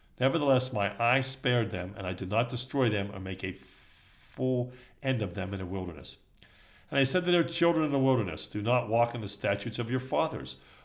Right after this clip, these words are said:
nor keep their rules, nor defile yourselves with their idols. I am the Lord your God. Walk in my statutes and be careful to obey my rules and keep my Sabbaths holy.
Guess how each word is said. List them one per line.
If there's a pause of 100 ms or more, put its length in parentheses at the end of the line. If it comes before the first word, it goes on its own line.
nor
keep
their
rules,
nor
defile
yourselves
with
their
idols. (520)
I
am
the
Lord
your
God. (220)
Walk
in
my
statutes
and
be
careful
to
obey
my
rules (320)
and
keep
my
Sabbaths
holy.